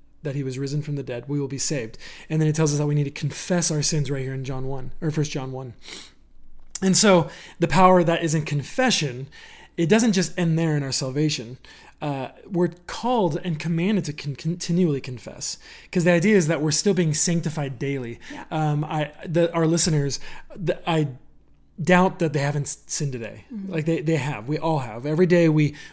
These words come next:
Speaker 1: we fall into some sort of temptation. We, you know, and, but the fact is that we don't have to, because we have a Savior and we have the Holy Spirit living in
Speaker 2: Mm-hmm.
Speaker 1: us. But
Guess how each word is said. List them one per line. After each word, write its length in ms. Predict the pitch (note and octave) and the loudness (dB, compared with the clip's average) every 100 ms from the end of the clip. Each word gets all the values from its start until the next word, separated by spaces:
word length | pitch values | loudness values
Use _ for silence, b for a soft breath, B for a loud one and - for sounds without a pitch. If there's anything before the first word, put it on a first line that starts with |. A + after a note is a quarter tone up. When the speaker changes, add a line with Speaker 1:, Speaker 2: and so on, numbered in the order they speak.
| - | -2
Speaker 1:
we 100 | D#3+ | -2
fall 240 | D#3 E3 | 0 2
into 160 | E3 D#3+ | 2 0
some 180 | D3+ D3 | 0 0
sort 140 | D3 | 0
of 60 | C3 | -2
temptation. 480 | C#3+ C3+ B2+ C3 C3+ | -6 -4 -6 -8 -8
We, 200 | C3+ - B B B | -10 -12 B B B
you 140 | E3+ E3 | 0 0
know, 100 | D#3 | 0
and, 200 | F3 D#3 | 0 0
but 100 | E3 | 0
the 80 | E3 | 4
fact 260 | G#3 G3+ | 2 4
is 120 | F3+ | 2
that 100 | D3+ | 2
we 80 | D3 | 2
don't 180 | D3+ C3+ | 0 -2
have 300 | - B3+ A#3+ | -4 -6 -4
to, 260 | C#3+ A#2 - | -6 -6 -6
because 300 | D3 D3+ C#3 | -4 -4 -2
we 80 | |
have 160 | C#3+ C3 | -4 -4
a 40 | |
Savior 340 | B2 D#3+ D3+ C#3 | -2 -2 -2 -2
and 80 | C3 | -4
we 60 | |
have 100 | B2+ | -6
the 60 | B2 | -8
Holy 120 | A#2+ | -6
Spirit 260 | - F3+ E3+ | -4 -2 -2
living 200 | B2 B2+ | -6 -6
in 60 | |
Speaker 2:
Mm-hmm. 20 | G2+ | -8
Speaker 1:
us. 100 | - | -6
But 280 | - D3+ | -2 -4